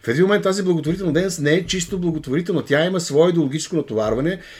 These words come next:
и тя е нещо, което е свързано с това да има приемни семейства и да се дават пари на приемните семейства, а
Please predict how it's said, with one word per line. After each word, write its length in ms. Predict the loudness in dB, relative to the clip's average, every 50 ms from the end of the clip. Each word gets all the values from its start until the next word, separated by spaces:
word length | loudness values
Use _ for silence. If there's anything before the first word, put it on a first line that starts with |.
| -16 -10 -8
и 120 | -8 -8
тя 440 | -2 2 2 4 4 4 4 2 2
е 40 | 2
нещо, 340 | 2 0 -2 -2 -4 -4 -2
което 200 | -2 0 0 -2
е 40 |
свързано 400 | -4 -2 -2 -2 0 0 0 -2
с 220 | -2 -4 -8 -10 -6
това 240 | -4 0 0 2 2
да 100 | 2 2
има 240 | 4 2 2 0
приемни 400 | -2 -2 0 0 0 0 0 -2
семейства 640 | -4 -4 -6 -6 -4 -4 -6 -6 -6 -4 -4 -4 -4 -4 -8 _ -18 -12 -8
и 60 | -6
да 80 | -4 -4
се 100 | 0 4
дават 260 | 6 6 6 6 4
пари 140 | 2 0 0
на 100 | 0 0
приемните 280 | 0 0 -2 -2 -4
семейства, 540 | -8 -8 -6 -6 -6 -6 -6 -4 -4 -4 -2 0
а 160 | 0 0 0